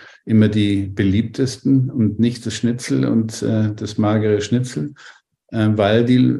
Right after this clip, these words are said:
Jäger und Sammler damit natürlich ihren Energiehaushalt, äh, überhaupt, äh, unterstützen konnten. Sonst wäre das ja gar nicht möglich gewesen. Und sie haben natürlich, wenn sie Honig gefunden haben, wenn sie Süßes gefunden haben,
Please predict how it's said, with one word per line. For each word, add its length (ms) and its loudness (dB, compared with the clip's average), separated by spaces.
Jäger 380 0
und 100 0
Sammler 400 0
damit 360 0
natürlich 540 -4
ihren 240 0
Energiehaushalt, 1040 -2
äh, 540 -2
überhaupt, 720 -2
äh, 280 -2
unterstützen 680 -2
konnten. 420 0
Sonst 260 -2
wäre 160 2
das 140 -2
ja 80 0
gar 180 -2
nicht 180 -6
möglich 340 -4
gewesen. 420 -2
Und 160 6
sie 180 0
haben 140 2
natürlich, 360 -2
wenn 140 0
sie 140 0
Honig 420 2
gefunden 480 -2
haben, 160 -2
wenn 160 -2
sie 140 -6
Süßes 460 -6
gefunden 400 0
haben, 200 0